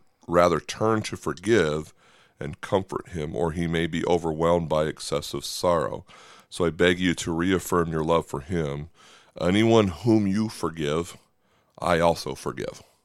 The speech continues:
So, you know, you know what I'm saying? So on the behalf of that person, you being the Christian you are, hey, you know, I'm going to forgive him for the way he least acted to me.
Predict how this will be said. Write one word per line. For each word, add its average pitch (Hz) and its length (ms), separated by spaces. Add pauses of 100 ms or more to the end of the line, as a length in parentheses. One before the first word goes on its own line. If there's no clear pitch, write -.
(600)
So, 82 840 (680)
you 101 120
know, - 200
you 101 60
know 92 80
what 80 60
I'm 82 60
saying? 85 260
So 87 260
on 95 180
the 87 60
behalf 90 380
of 80 140
that 87 240
person, 85 640 (760)
you 101 280
being 95 200
the 85 80
Christian 82 520
you 101 260
are, 60 400 (640)
hey, 92 180
you 82 220
know, 85 280
I'm 98 240
going 92 260
to 85 160
forgive 80 520
him 78 320
for 76 260
the 80 80
way 82 160
he 87 140
least 85 260
acted 78 400
to 80 120
me. 80 500